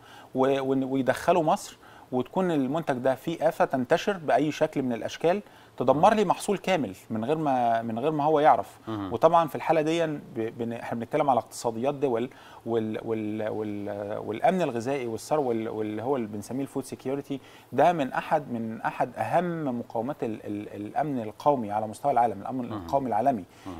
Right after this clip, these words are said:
Speaker 1: ال-، العالم كله عارف إن لو مفيش زراعة ومفيش غذاء الناس هتموت. يعني
Speaker 2: صحيح،
Speaker 1: هو أهم
Speaker 2: صحيح،
Speaker 1: حاجة،
Speaker 2: صحيح.
Speaker 1: أول حاجة الناس فكرت فيها ساعة أزمة كورونا وإن هل ال-، السلع متوفرة؟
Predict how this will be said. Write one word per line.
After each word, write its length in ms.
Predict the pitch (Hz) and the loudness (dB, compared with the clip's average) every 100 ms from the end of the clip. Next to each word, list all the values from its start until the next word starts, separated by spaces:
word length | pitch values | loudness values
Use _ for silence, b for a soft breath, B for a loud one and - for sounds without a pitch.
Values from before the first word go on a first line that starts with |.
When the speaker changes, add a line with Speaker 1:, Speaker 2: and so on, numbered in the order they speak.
| 76 | -10
Speaker 1:
ال-، 260 | 104 - | -8 -8
العالم 360 | 104 107 131 139 | -6 0 0 2
كله 240 | - 143 | 2 6
عارف 240 | 131 147 120 | 6 4 0
إن 80 | 110 | -4
لو 140 | 101 | -4
مفيش 420 | 107 - 165 - | -4 -6 -6 -4
زراعة 440 | 117 127 135 123 107 | 2 6 8 8 6
ومفيش 320 | 104 147 139 | 0 -6 -2
غذاء 260 | 120 127 | -2 0
الناس 200 | 147 147 | -2 -6
هتموت. 420 | 147 180 156 104 - | -6 -4 -4 -6 -10
يعني 140 | 101 | -8
Speaker 2:
صحيح، 220 | 107 104 | -6 -6
Speaker 1:
هو 260 | 107 110 123 | -2 0 4
أهم 220 | 127 165 | 4 6
Speaker 2:
صحيح، 120 | 143 | 4
Speaker 1:
حاجة، 140 | 147 147 | 2 0
Speaker 2:
صحيح. 300 | 98 87 180 | -8 0 2
Speaker 1:
أول 260 | 196 175 | 4 2
حاجة 240 | - 170 156 | 4 2 2
الناس 220 | 160 - | -2 -4
فكرت 340 | - 156 156 | -2 -2 -2
فيها 340 | - 160 120 101 b b | -2 -4 -4 -8 b b
ساعة 260 | - 127 120 | 2 4 4
أزمة 240 | 160 156 147 - | 0 0 0 0
كورونا 220 | 139 151 | 0 2
وإن 260 | 127 139 147 - | 0 -2 -4 -10
هل 280 | - 143 160 | 2 4 4
ال-، 160 | 135 - | 2 -4
السلع 380 | 113 - 160 | -4 4 6
متوفرة؟ 540 | 135 123 117 - 151 | 6 2 -2 0 0